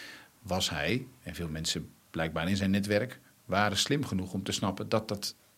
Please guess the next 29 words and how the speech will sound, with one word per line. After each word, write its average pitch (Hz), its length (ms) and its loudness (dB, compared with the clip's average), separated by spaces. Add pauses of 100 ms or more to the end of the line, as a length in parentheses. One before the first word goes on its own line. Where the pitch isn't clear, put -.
(160)
dat - 200 -4
je 110 60 0
er 98 120 2
met, 95 280 0 (600)
met, 98 540 -2
met, 95 320 -4
met, 92 320 -4
eh, 87 100 -12 (380)
liefde, 101 460 2
een 104 120 0
huis 101 320 2
en 101 100 -2
dergelijke 101 320 0
dingen 98 360 2 (560)
allemaal 101 220 6
niet 123 200 8
zomaar 98 320 4
komt. 101 420 2
Want 101 120 -4
die 110 100 4
mensen 120 300 8
zijn 117 220 8
natuurlijk 110 320 2
niet 120 120 6
zomaar 98 320 6
in 92 60 2
die 98 120 0
omstandigheden 82 600 0
beland. 78 380 -4